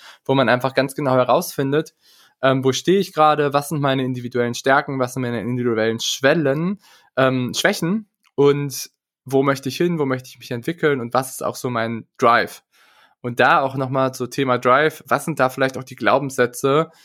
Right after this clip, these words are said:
die mich auch irgendwie zurückhalten? Kann ich mich über-, überhaupt identifizieren als irgendwie jemand, der jemals nach Hawaii fährt? Oder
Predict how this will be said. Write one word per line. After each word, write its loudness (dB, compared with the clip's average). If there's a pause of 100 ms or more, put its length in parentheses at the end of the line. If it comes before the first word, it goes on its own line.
(340)
die -2
mich 2
auch 2
irgendwie 0
zurückhalten? 0 (300)
Kann 0
ich -2
mich -4
über-, 2
überhaupt 0
identifizieren -2
als -4
irgendwie -8
jemand, -2
der 4
jemals 0
nach 0
Hawaii 2
fährt? -2 (500)
Oder 4